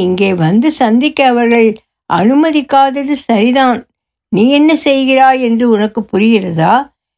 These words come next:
"எனக்கு தெரியவில்லை. உள்ளாட்சி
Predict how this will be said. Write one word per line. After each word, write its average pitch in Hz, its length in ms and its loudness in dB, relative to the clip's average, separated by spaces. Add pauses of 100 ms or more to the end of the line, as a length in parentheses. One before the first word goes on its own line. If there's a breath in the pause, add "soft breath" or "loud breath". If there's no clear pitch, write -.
(140)
"எனக்கு 196 340 -2 (100)
தெரியவில்லை. 180 640 0 (480)
உள்ளாட்சி 285 560 0